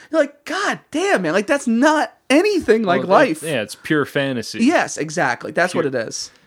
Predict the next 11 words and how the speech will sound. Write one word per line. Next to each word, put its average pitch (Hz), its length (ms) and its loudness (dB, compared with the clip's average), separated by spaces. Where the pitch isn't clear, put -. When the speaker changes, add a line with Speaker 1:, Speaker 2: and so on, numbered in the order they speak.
Speaker 2:
Yeah. 107 220 -6
Speaker 1:
It's 107 180 -4
Speaker 2:
And, - 20 -4
Speaker 1:
fantasy. 139 380 0
Speaker 2:
uh, 107 120 -6
but 151 100 -2
yeah, 196 180 2
there's 135 220 -4
sometimes 202 840 -2
where 151 280 2
if 131 480 -8